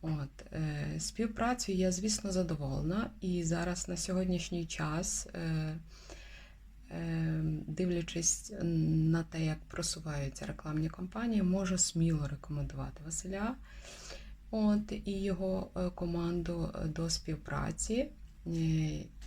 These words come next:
йому велике дякую за розуміння і за терпіння. Він вміє дуже гарно пояснювати,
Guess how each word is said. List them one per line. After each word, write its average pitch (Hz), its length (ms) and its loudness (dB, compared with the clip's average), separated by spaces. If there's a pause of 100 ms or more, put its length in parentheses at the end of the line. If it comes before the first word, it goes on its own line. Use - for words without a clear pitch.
(120)
йому 190 300 4
велике 180 440 0
дякую 175 720 0 (120)
за 160 480 0
розуміння 160 680 4
і 165 100 2
за 160 160 2
терпіння. 160 840 -2 (680)
Він 190 160 4
вміє 175 300 6
дуже 160 220 0
гарно 160 460 0 (120)
пояснювати, 165 1080 0